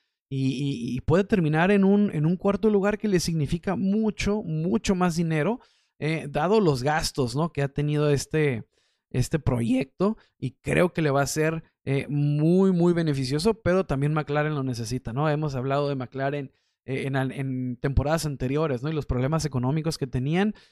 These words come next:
eh, el, el renacer de McLaren se está dando, pero, pues, tiene que firmar también en Abu Dhabi, ¿no? Y esto yo creo que es lo único que, que queda por ver. No hay mucha, mucho más. Este, creo que Lewis Hamilton,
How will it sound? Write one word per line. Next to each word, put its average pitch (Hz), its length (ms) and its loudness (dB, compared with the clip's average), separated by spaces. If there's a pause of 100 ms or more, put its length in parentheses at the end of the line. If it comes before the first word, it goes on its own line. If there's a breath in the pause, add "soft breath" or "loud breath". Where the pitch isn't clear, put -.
(120)
eh, 131 640 0
el, 135 80 -4
el 139 100 0
renacer 147 580 -2
de 196 100 0
McLaren 170 460 0
se 151 100 0
está 160 200 0
dando, 196 440 2 (360 soft breath)
pero, 190 280 6
pues, 139 300 0
tiene 151 200 0
que 160 120 -2
firmar 143 480 0
también 135 240 -2
en 131 100 -2
Abu 127 180 0
Dhabi, 143 300 2
¿no? 147 160 -2
Y 170 100 -2
esto 226 200 2
yo 233 120 -2
creo 233 180 0
que 247 80 0
es 226 100 0
lo 233 100 4
único 214 420 2
que, 123 420 -2 (880)
que 135 140 -2
queda 165 300 0
por 131 200 2
ver. 208 300 4 (320 soft breath)
No 185 300 4
hay 196 120 4
mucha, 165 1080 2
mucho 165 340 0
más. 165 340 2
Este, 139 360 -2
creo 147 160 -4
que 156 100 0
Lewis 156 260 4
Hamilton, 147 540 0